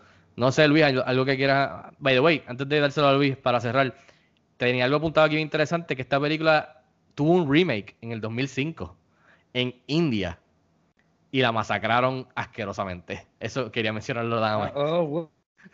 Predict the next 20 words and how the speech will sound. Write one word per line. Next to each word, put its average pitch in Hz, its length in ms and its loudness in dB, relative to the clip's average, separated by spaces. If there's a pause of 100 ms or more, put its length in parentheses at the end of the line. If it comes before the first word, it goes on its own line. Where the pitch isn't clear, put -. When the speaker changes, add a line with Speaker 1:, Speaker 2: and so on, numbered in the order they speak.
(100)
Speaker 2:
wa-, 233 320 -2 (460)
Bollywood. 170 840 4 (1080)
Speaker 1:
Hicieron, 139 340 4
Speaker 2:
Hay, 185 100 0
Speaker 1:
no 165 140 2
sé 170 200 4
cómo - 120 4
Speaker 2:
hay 170 80 4
Speaker 1:
se 175 60 4
llama, 170 160 6
Speaker 2:
que 147 80 4
Speaker 1:
pero 131 120 4
hicieron, 131 300 -2
Speaker 2:
buscarla. 120 880 -8
Speaker 1:
hicieron 131 360 -2
un 147 100 -2
remake. 143 520 0
Speaker 2:
¿Tiene 156 380 0
números 190 380 0
musicales? 196 760 0